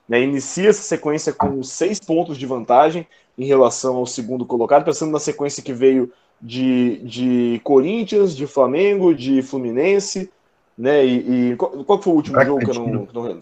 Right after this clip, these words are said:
Speaker 1: teve, teve um jogo de Bragantino, perfeitamente, né? É, e o Bragantino, pela circunstância que foi, né, um time completamente reserva, então o Palmeiras entra nessa sequência com seis pontos de vantagem, o segundo colocado, e termina com oito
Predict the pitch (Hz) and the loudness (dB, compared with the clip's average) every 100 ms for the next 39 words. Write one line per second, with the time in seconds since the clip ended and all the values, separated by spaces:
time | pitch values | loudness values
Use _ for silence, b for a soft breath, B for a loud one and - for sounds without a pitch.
0 | _ 160 165 208 190 196 175 139 - _ | _ -4 -2 0 6 8 6 0 -14 _
1 | _ _ _ _ - 147 156 135 - 175 | _ _ _ _ 0 2 2 -2 -4 -2
2 | 143 123 147 156 127 135 127 127 127 131 | -2 -2 -4 -4 -2 -2 -2 -4 -4 -4
3 | b b b b b - 123 127 123 165 | b b b b b 0 2 4 2 2
4 | 180 214 190 247 254 240 240 220 202 - | 6 6 4 0 4 4 4 -4 -4 -2
5 | 269 - - - 220 185 160 - 170 175 | -2 -4 -6 6 8 8 2 -6 -8 -6
6 | 156 170 156 151 160 127 143 190 175 123 | -4 -2 -4 -4 -6 2 6 6 4 -4
7 | _ b b b 139 180 185 202 202 202 | _ b b b 2 4 6 8 8 8
8 | - 185 226 254 226 - 180 170 175 175 | 4 4 4 2 -2 -4 -2 0 0 -2
9 | 165 147 - 202 196 185 170 151 156 131 | -4 -2 2 2 4 2 2 4 4 8
10 | 139 143 139 135 139 151 165 165 - - | 8 6 0 -8 -4 4 4 6 4 4
11 | - 370 403 392 415 392 190 170 - | 4 4 4 0 0 2 4 4 -2